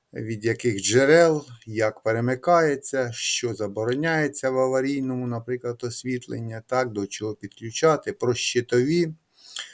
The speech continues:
напруга живлення не менше сорок два вольта, так, в переносних світильниках до дванадцяти вольт, ну, в основному сто двадцять сім, двісті двадцять вольт.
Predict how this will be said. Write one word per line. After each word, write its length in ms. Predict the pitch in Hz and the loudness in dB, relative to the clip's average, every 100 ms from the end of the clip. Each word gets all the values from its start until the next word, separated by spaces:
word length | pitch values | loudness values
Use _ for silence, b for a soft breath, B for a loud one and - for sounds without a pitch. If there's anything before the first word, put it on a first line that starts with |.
| B B B B | B B B B
напруга 640 | 120 123 127 127 131 120 107 | 0 2 2 2 2 4 2
живлення 640 | 110 123 117 110 107 110 | 4 4 4 0 -2 -4
не 160 | 110 110 | -4 -4
менше 500 | 110 107 101 - 107 | -4 -4 -4 -6 -6
сорок 340 | - 117 110 | -6 -6 -6
два 240 | 117 131 | 0 0
вольта, 540 | 143 180 170 156 143 135 | 2 4 2 2 -2 -2
так, 360 | - 151 147 | 2 2 2
в 60 | - | -6
переносних 760 | - 135 127 127 117 131 131 | -2 0 2 -2 -2 -4 -4
світильниках 880 | - 127 127 - 127 120 117 113 95 | -6 -8 -8 -4 -2 -2 -4 -8 -14
до 160 | 98 101 | -10 -12
дванадцяти 840 | - 104 131 165 156 - 131 143 139 | -10 -6 -2 -2 -2 -6 -6 -6 -6
вольт, 480 | 127 135 127 123 - | -4 -2 -2 -4 -8
ну, 200 | 151 120 | -6 -6
в 20 | |
основному 520 | 101 104 98 101 98 | -8 -6 -4 -4 -6
сто 180 | - 101 | -8 -10
двадцять 380 | 101 101 - - | -6 -8 -8 -12
сім, 260 | - 110 | -10 -8
двісті 360 | 98 107 - 139 | -10 -10 -10 -10
двадцять 580 | 143 175 170 170 147 - | 6 6 6 2 -2 -2
вольт. 460 | 156 156 135 - | 2 2 0 -8